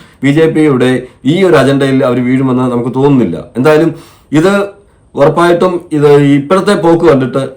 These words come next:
ഇത് പാസ്സാകാൻ സാധ്യതയില്ല. പക്ഷേ ഈ ബി ജെ പി ആണ് ഭരിക്കുന്നത്, അപ്പുറത്തിരിക്കുന്ന അമിത്ഷായും, ഏഹ്, നരേന്ദ്രമോദിയുമാണ്. എന്ത് വേല കാണിച്ചും ഇത് പാസ്സാക്കി എടുക്കാൻ അവര് ശ്രമിക്കും. പക്ഷേ ബി ജെ പിയിൽ തന്നെ ഇപ്പം ഈ പറഞ്ഞ പോലെ ഭിന്നത ഉള്ളതുകൊണ്ട്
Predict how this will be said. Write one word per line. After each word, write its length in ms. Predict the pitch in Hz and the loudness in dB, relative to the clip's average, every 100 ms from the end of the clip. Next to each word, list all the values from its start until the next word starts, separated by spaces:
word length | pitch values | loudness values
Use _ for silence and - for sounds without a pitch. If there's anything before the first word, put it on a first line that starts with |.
| 131 | -8
ഇത് 120 | 131 | -2
പാസ്സാകാൻ 560 | 135 131 143 135 135 | 0 0 0 -2 -4
സാധ്യതയില്ല. 720 | - 123 127 120 113 104 90 - _ 135 | -2 -2 -2 -2 0 0 -4 -8 _ -6
പക്ഷേ 220 | 135 147 143 - - _ 123 | -2 0 0 -6 -20 _ -2
ഈ 160 | 127 131 | 0 0
ബി 160 | 123 127 | 0 0
ജെ 200 | 135 151 | 2 2
പി 120 | 147 | 2
ആണ് 140 | 135 | 0
ഭരിക്കുന്നത്, 520 | 131 127 131 131 127 135 - _ _ _ _ _ _ _ 117 | 0 -2 -2 -2 -2 -6 -10 _ _ _ _ _ _ _ -6
അപ്പുറത്തിരിക്കുന്ന 520 | 113 135 139 135 135 | -4 -2 -2 -2 0
അമിത്ഷായും, 760 | 131 127 131 151 139 143 139 - _ - | 0 0 0 2 2 2 -4 -10 _ -4
ഏഹ്, 320 | 117 117 113 | 0 2 2
നരേന്ദ്രമോദിയുമാണ്. 960 | 117 135 139 143 139 135 135 120 117 120 - - _ _ - | 2 0 0 0 0 0 0 0 0 -2 -8 -20 _ _ -4
എന്ത് 380 | 127 147 156 156 | 0 2 2 2
വേല 240 | 139 143 | 4 4
കാണിച്ചും 640 | 139 131 127 131 127 135 135 - - | 2 0 0 0 -2 -4 -6 -10 -8
ഇത് 100 | 127 | -4
പാസ്സാക്കി 480 | 131 127 139 143 139 | 0 0 0 0 0
എടുക്കാൻ 420 | 127 120 139 131 | -2 0 -2 -2
അവര് 160 | 123 123 | -6 -6
ശ്രമിക്കും. 520 | 120 135 147 - - | -4 -2 -2 -2 -6
പക്ഷേ 160 | - 170 | -4 -2
ബി 140 | 165 | 2
ജെ 200 | 175 190 196 | 2 2 2
പിയിൽ 240 | 196 180 | 0 0
തന്നെ 140 | 185 185 | 0 2
ഇപ്പം 320 | 170 170 160 | 0 0 0
ഈ 120 | 160 | -2
പറഞ്ഞ 200 | 151 147 | 0 0
പോലെ 120 | 147 | 0
ഭിന്നത 280 | 139 135 139 | 0 0 0
ഉള്ളതുകൊണ്ട് 520 | 139 131 127 123 120 | -2 -4 -4 -4 -4